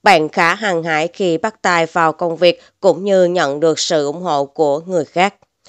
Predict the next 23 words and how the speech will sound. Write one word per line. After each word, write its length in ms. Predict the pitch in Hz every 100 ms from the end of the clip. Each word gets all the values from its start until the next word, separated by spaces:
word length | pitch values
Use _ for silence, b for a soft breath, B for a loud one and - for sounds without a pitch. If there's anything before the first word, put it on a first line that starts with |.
| b b b -
Tuy 160 | 240
nhiên, 260 | 226 233 226 b b -
trong 280 | 214 190
quá 120 | 175 185
trình 320 | - 180 170
làm 180 | 170 156
việc, 280 | 180 170 b _
con 280 | 196 180 160
giáp 220 | 214 -
này 320 | 185 170 - _
dễ 200 | 190 147
mắc 200 | 202 233
phải 360 | - 180 143 160 _
những 280 | 175 160 160
lỗi 220 | 160 143
sai 280 | - 190 175 B B
khiến 260 | 196 170 196 -
cho 240 | 202 175
công 260 | - 180 170
việc 280 | 185 - -
bế 160 | 156
tắc. 260 | 156 226 233 _ b b b -
Đây 320 | 220 208